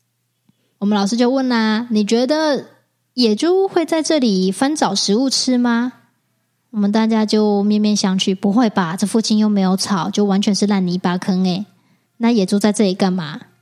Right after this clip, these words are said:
？”“没错啊，洗澡，那是他们的淋浴间。” <laughs> 就是，这真的很好玩。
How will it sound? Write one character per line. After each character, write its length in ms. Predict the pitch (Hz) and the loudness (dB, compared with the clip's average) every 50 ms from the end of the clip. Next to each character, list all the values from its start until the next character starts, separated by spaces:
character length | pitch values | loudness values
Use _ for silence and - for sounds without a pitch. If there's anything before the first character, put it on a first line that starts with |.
| _ _ _ _ | _ _ _ _
？”“没 160 | - 208 233 | -2 0 0
错 260 | 240 - 349 349 311 | 2 2 0 2 2
啊， 280 | 294 277 269 277 285 294 | 0 0 -2 -2 -4 -4
洗 320 | - - - 190 185 196 | -4 -4 -2 0 -2 -2
澡， 260 | 190 - 208 165 156 202 214 | 0 0 -2 0 0 0 0
那 100 | 226 220 | 0 2
是 140 | 220 240 | 0 -2
他 180 | 220 208 214 214 | 0 0 0 2
们 220 | 220 214 202 190 | 2 2 0 0
的 260 | 185 180 180 185 208 - - - | 0 0 -2 -2 -4 -6 -8 -4
淋 300 | 208 196 180 185 190 196 | -2 0 0 2 2 2
浴 220 | 233 240 233 202 | 2 4 2 2
间。” 460 | 175 - - - 208 196 196 196 208 220 | -2 -4 -2 -2 0 0 2 0 -2 -2
<laughs> 0 | |
就 120 | - - - - 392 | -4 -4 -2 -2 0
是， 80 | - - - 370 349 - - - - _ _ _ _ _ _ _ _ - - - - - - - - - - - - - - - _ _ _ _ _ _ _ _ _ _ _ | 0 0 0 0 0 -4 -10 -20 -20 _ _ _ _ _ _ _ _ -20 -18 -16 -14 -14 -14 -16 -16 -16 -16 -18 -18 -18 -20 -20 _ _ _ _ _ _ _ _ _ _ _
这 80 | - 427 | -2 0
真 140 | 427 427 415 | 0 2 0
的 100 | 440 349 | -2 -2
很 240 | - - 226 214 - | 0 0 0 0 0
好 280 | - - 339 233 185 | 0 0 0 2 2
玩。 520 | 175 175 180 180 165 165 175 175 196 220 | 0 0 0 0 0 -2 -4 -4 -4 -6